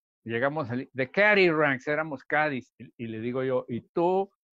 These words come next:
fuiste el primer pirurris que llegaste a Siete Pro", porque él era. <laughs> Pero tiene más mérito, pues, tiene, tiene más mérito, ¿verdad? Entonces le decía, "No, tú tienes más mérito, ¿por qué? ¿Y por qué se hizo? No porque te-,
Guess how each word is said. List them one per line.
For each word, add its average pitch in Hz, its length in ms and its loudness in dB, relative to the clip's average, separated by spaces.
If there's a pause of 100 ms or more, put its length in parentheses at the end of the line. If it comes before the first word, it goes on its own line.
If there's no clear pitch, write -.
(160)
fuiste 147 320 -4
el 135 220 -4
primer 131 400 -4
pirurris 147 680 -4
que 120 140 -8
llegaste 110 400 -6
a 107 160 -10
Siete 98 320 -10
Pro", 208 240 -4
porque 110 300 -8
él 117 100 0
era. 117 400 0
<laughs> - 800 0 (260)
Pero 165 280 6
tiene 185 260 2
más 185 240 2
mérito, 220 720 4
pues, 123 260 -2 (140)
tiene, 117 220 -6 (160)
tiene 131 200 -2
más 147 220 -4
mérito, 165 720 -4 (720)
¿verdad? 107 220 -6
Entonces 120 220 0
le 120 80 -2
decía, 110 200 -2
"No, 101 200 -6
tú 113 160 -6
tienes 107 240 -8
más 104 260 -6
mérito, 107 420 -10
¿por 107 220 -10
qué? 117 160 -10
¿Y 139 140 -6
por 131 260 0
qué 156 160 0
se 175 160 0
hizo? 160 320 0
No 139 180 -4
porque 156 280 -8
te-, 117 240 -6